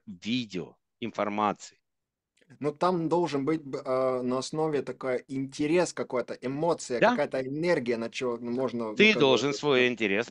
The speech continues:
Speaker 2: Да.
Speaker 1: безусловно, показать.
Speaker 2: Да.
Speaker 1: Да, конечно. Если тебя
Speaker 2: Если
Speaker 1: это
Speaker 2: не
Speaker 1: заинтересовало,
Speaker 2: крайность
Speaker 1: связь
Speaker 2: или
Speaker 1: установлена,
Speaker 2: защита.
Speaker 1: всё.
Speaker 2: Ага.
Speaker 1: Связь
Speaker 2: Мгм.
Speaker 1: установлена, и поэтому канал, он как-то
Speaker 2: Да.
Speaker 1: прыгает через компьютер.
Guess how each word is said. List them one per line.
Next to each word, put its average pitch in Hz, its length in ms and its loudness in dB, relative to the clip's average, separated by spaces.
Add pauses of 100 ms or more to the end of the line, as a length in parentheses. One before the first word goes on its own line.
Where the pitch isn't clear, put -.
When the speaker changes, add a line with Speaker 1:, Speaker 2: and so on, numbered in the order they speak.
(140)
Speaker 2:
Да. 104 360 0
Speaker 1:
безусловно, 113 140 -2
показать. 135 540 2
Speaker 2:
Да. - 0 -
Speaker 1:
Да, 87 260 2
конечно. 101 540 -2
Если 101 260 -2
тебя 131 220 4
Speaker 2:
Если - 20 8
Speaker 1:
это 143 140 2
Speaker 2:
не - 0 -
Speaker 1:
заинтересовало, 143 320 2
Speaker 2:
крайность 175 720 6
Speaker 1:
связь 160 540 2
Speaker 2:
или 123 40 0
Speaker 1:
установлена, 120 80 -2
Speaker 2:
защита. 110 640 2
Speaker 1:
всё. 120 340 2 (320)
Speaker 2:
Ага. 120 300 -20 (500)
Speaker 1:
Связь 165 300 2
Speaker 2:
Мгм. - 20 -8
Speaker 1:
установлена, 143 580 2
и - 40 4
поэтому 139 340 0
канал, 139 320 4
он 120 100 0
как-то 110 240 -2
Speaker 2:
Да. - 20 0
Speaker 1:
прыгает 107 320 -2
через 98 240 -6
компьютер. - 460 -10